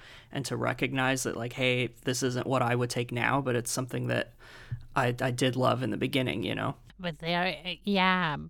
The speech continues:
Speaker 2: but I, uh, b-, but when I do retake some of the images I really love, I realize that even though I can make a better image, more technical, uh, uh, from technical aspects.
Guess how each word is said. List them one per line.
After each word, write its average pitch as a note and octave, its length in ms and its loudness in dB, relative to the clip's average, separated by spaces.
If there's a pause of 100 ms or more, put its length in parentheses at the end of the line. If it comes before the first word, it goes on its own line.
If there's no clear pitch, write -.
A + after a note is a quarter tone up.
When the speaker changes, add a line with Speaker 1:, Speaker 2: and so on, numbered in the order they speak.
(120)
Speaker 2:
but F#3+ 140 0
I, F#3+ 220 4 (120)
uh, F3+ 420 -2
b-, F#3+ 260 -6
but F#3+ 100 -6
when G3 200 2
I G#3+ 240 4
do G#3+ 520 -2 (100)
retake D3 760 -6
some C#3+ 300 -6
of C#3 120 -6
the C#3+ 100 -12
images C#3 460 -8
I C3+ 60 -8
really C3 400 -6
love, B2+ 280 -8 (500)
I E3 60 0
realize E3+ 680 0
that - 400 -6 (600)
even G3+ 300 2
though F3+ 220 0
I E3 160 -2 (160)
can D#3 200 -4
make D#3 220 -6 (140)
a C#3 100 -8 (220)
better D3 380 -8
image, G#3+ 720 -4 (240)
more D#3 340 -2 (120)
technical, F#3+ 920 -8 (120)
uh, F#3+ 180 2 (320)
uh, F#3 180 0
from F3+ 220 0 (120)
technical A3 480 -4
aspects. - 640 -2